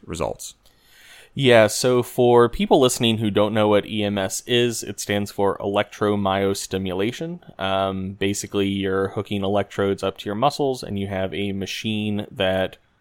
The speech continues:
Speaker 2: runs a current, uh, into those electrodes to stimulate your muscles, to make them contract. Uh, E M S is frequently used in rehab settings, um,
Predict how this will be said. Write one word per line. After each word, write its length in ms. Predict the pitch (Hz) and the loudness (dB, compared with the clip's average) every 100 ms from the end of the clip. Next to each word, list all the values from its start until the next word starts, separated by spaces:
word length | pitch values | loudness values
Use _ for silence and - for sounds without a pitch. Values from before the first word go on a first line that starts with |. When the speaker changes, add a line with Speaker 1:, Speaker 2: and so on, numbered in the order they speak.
| _ - | _ -2
Speaker 2:
runs 260 | 98 95 | 0 0
a 60 | - | -6
current, 640 | - - 104 101 98 - - - | -6 0 2 2 0 -8 -14 -6
uh, 520 | 95 95 - 67 76 - _ _ | -4 -4 -4 -4 -6 -12 _ _
into 320 | - 110 104 104 | -4 -4 -2 0
those 220 | 98 95 | 0 0
electrodes 800 | 98 113 - 110 104 104 - - | 2 0 2 2 2 0 -4 -10
to 260 | - 92 | -6 -6
stimulate 580 | 92 - 98 95 92 78 | -6 -6 -6 -4 -6 -6
your 120 | 98 | -2
muscles, 420 | 120 131 131 113 - | 0 2 0 -4 -4
to 120 | 101 | -6
make 280 | 95 95 - | -4 -6 -6
them 140 | 95 | -10
contract. 640 | 92 - - 104 104 - - _ - - _ _ _ | -10 -12 -2 2 2 0 -12 _ -20 -20 _ _ _
Uh, 220 | 101 95 92 - | -2 0 -2 -2
E 140 | 139 | 0
M 140 | 147 139 | 2 2
S 360 | 131 127 - - | 2 0 -6 -6
is 560 | 110 104 101 98 92 - | 0 4 4 4 0 -8
frequently 600 | - 110 113 147 123 117 | -6 -6 -2 -4 -2 -2
used 680 | 110 110 110 104 98 - - | 0 0 0 -2 -6 -12 -10
in 600 | 113 98 98 98 95 92 95 | -4 -2 -2 -2 -4 -8 -6
rehab 480 | 101 104 131 147 151 | -6 -4 -2 -4 -4
settings, 600 | - 180 208 214 - - - - - - | -4 -2 -4 -6 -12 -14 -20 -20 -8 -2
um, 420 | 101 98 98 | 0 0 -2